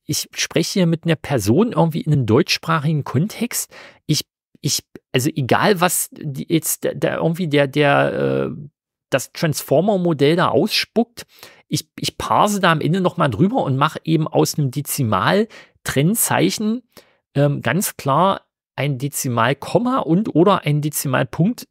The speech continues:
und manchmal kommt's so und manchmal kommt's so. Also das ist sowas, was ich, also beim besten Willen nicht verstehe, aber gut.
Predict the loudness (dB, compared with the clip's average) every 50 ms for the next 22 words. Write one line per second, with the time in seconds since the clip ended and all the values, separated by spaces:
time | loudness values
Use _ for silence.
0 | -8 -2 -2 -2 -2 -2 -6 _ -4 -2 0 0 0 0 0 -2 -2 -2 0 0
1 | 0 0 0 0 2 2 4 4 2 0 0 -2 -4 -2 -2 -2 -2 -2 -4 -4
2 | -4 -4 -2 0 0 -2 0 0 -4 0 2 2 2 2 2 0 -4 -4 -4 -6
3 | -12 -6 -6 -4 -4 -2 -2 -2 0 0 -2 -2 -2 -4 -2 -2 -2 -2 -2 -6
4 | -6 -8 -8 -6 -2 0 2 2 4 2 0 0 -2 -6